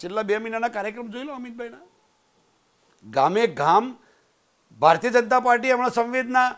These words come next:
દિવસ ઉજવવા જઈ રહી છે, પણ એમને સંવેદના બતાવી નથી. સંવેદના તો કોંગ્રેસના આગેવાનોએ બતાવી છે. ઘરે ઘરે જ્યાં જ્યાં લોકો કોરોનામાં મૃત્યુ પામ્યા છે,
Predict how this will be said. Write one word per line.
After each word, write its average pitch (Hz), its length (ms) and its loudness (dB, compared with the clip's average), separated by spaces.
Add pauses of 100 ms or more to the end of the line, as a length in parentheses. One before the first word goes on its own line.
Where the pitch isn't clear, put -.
(320)
દિવસ 240 280 4
ઉજવવા 262 320 6
જઈ 277 200 2
રહી 240 140 2
છે, 156 160 -6 (260)
પણ 220 140 0
એમને 196 220 4
સંવેદના 226 520 -2
બતાવી 262 400 0
નથી. 233 440 -4 (400)
સંવેદના 185 480 -10
તો 233 120 -8
કોંગ્રેસના 175 600 -4
આગેવાનોએ 143 460 -4
બતાવી 110 440 -16
છે. - 140 -20 (640)
ઘરે 156 320 2
ઘરે 139 360 -4
જ્યાં 147 320 -6
જ્યાં 151 200 -8
લોકો 165 280 -12
કોરોનામાં 156 580 -12
મૃત્યુ 123 360 -14
પામ્યા 143 320 -10
છે, 120 140 -18